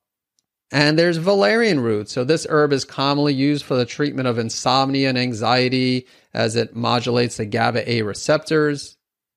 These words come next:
And L-theanine. So one study suggests that chronic L-theanine administration is safe, and it has multiple beneficial effects on depressive symptoms, anxiety,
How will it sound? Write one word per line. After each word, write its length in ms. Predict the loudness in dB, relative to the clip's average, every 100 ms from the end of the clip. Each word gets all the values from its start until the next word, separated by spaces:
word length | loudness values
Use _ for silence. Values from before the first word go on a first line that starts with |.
| _ _ _
And 140 | -4 0
L-theanine. 840 | 2 0 0 0 2 0 -2 -6
So 140 | -4
one 320 | -2 2 2 0
study 300 | 0 0 0
suggests 500 | -4 0 0 2 0
that 220 | -2 -4
chronic 440 | -4 0 0 0
L-theanine 680 | 0 0 0 0 2 2 0
administration 1040 | 0 -2 -4 -4 0 0 0 -2 -2 -4 -6 -20 _ -6
is 180 | -4
safe, 480 | -2 2 4 2 0
and 80 | -6
it 80 | -2
has 180 | -4 -2
multiple 540 | 0 0 0 -2 0
beneficial 540 | 0 -2 -4 -8 -6
effects 340 | -6 -2 -4 -4
on 80 | -8
depressive 500 | -8 -8 -8 -10 -6
symptoms, 680 | -2 -2 0 0 0 -2
anxiety, 960 | -2 -2 -2 0 4 4 4 2 0